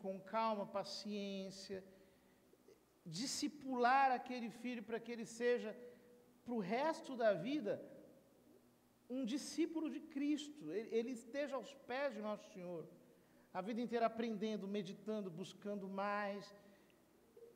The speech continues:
É por isso que essa cena do Evangelho de Maria Santíssima e São José indo entregar o filho no templo é a imagem do que é a educação cristã. O que é que é a educação cristã?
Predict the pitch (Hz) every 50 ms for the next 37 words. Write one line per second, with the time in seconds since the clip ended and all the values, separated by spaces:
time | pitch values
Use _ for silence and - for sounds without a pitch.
0 | - - - 220 - - 320 330 349 320 330 - - - - 311 311 320 320 -
1 | - 269 - 294 269 - - - 285 294 311 311 285 277 254 208 214 214 190 175
2 | 202 208 214 208 196 - - - - - - - - - 160 160 160 180 226 247
3 | 240 220 185 - 226 - - - - - - - - - - _ - - - -
4 | _ _ _ _ _ _ _ _ _ _ - - - - 202 214 226 240 294 277
5 | - 277 233 - 285 226 233 262 226 247 262 226 240 208 185 233 240 233 233 254
6 | 285 294 320 330 302 - 294 302 277 226 202 240 277 330 349 - - - - -
7 | - 285 339 349 269 254 214 202 214 226 - - - 262 277 294 302 269 190 -
8 | - 170 165 135 120 - - - - - - - - - - - - - - 247
9 | 285 302 311 311 294 262 254 277 311 359 370 302 311 302 311 - - 269 311 330
10 | 330 320 302 320 - 285 - - 294 254 285 294 262 - - - 254 233 202 208
11 | 202 - 349 370 - - 277 285 277 233 247 214 208 208 185 - 208 - - 190
12 | 165 - - - 151 131